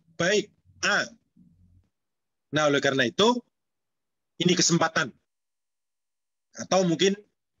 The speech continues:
punya alternatif lain di sekolah negeri, di universitas negeri, atau dimanapun, yang jelas terus punya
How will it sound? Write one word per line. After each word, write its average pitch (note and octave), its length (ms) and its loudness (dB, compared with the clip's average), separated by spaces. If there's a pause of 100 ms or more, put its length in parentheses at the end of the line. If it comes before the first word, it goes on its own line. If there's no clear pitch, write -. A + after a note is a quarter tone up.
(140)
punya D3+ 520 0 (100)
alternatif D#3+ 460 0
lain G3 240 2 (400)
di D#3 120 -4
sekolah D3+ 360 0
negeri, F#3 440 -2 (500)
di F3 100 -2
universitas D3 480 0
negeri, E3+ 400 -2 (760)
atau D3 200 -4
dimanapun, C#3 560 0 (840)
yang D#3 180 0
jelas - 560 -2 (720)
terus - 560 0 (1300)
punya F3+ 320 0